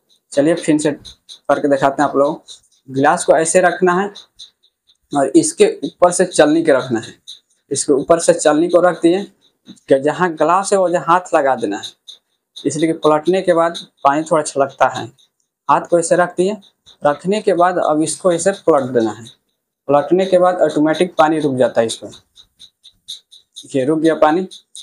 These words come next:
इसके अंदर जो होता है, यहाँ जाली बन जाते हैं। जाली बनने के कारण पानी रिसता नहीं है, यानी पानी गिरता नहीं है, जाली बनकर पानी रुक जाता है।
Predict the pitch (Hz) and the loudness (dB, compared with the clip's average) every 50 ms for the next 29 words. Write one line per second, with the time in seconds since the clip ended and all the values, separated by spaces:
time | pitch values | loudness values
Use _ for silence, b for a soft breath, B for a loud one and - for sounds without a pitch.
0 | - _ - - - - - - - - 156 151 160 170 202 190 190 190 180 180 | -16 _ -8 -6 -6 -4 -4 -4 -2 -2 0 0 2 0 0 2 2 2 2 2
1 | 180 180 185 185 185 175 165 156 143 147 143 143 156 151 143 135 127 120 110 - | 2 2 2 2 2 0 0 0 2 2 2 2 2 0 0 0 0 0 -2 -2
2 | - 117 117 113 131 131 147 180 196 196 190 180 170 175 185 190 185 190 180 175 | -4 -4 0 2 2 4 4 2 0 2 4 2 4 2 0 -2 0 -2 -2 2
3 | 165 156 156 175 185 180 - - 156 151 156 180 196 190 _ _ _ _ _ _ | 2 2 2 2 -2 -2 0 2 2 2 2 0 -2 -6 _ _ _ _ _ _
4 | _ - 160 165 - - 185 185 185 180 170 147 143 135 131 135 147 139 147 175 | _ 0 0 2 2 2 2 2 2 2 0 0 -2 -2 -2 0 0 2 2 2
5 | 185 165 160 156 156 151 - 170 165 160 147 135 123 120 131 135 135 151 170 175 | 0 2 2 0 2 2 2 2 2 2 0 -2 -2 2 4 4 4 2 2 2
6 | 170 170 165 165 170 190 165 - - 143 147 151 151 147 143 135 123 123 113 - | 2 2 2 4 2 0 0 0 0 0 0 0 0 0 -2 -2 -2 -2 -4 -4
7 | - 113 113 113 - | -4 -8 -8 -10 -12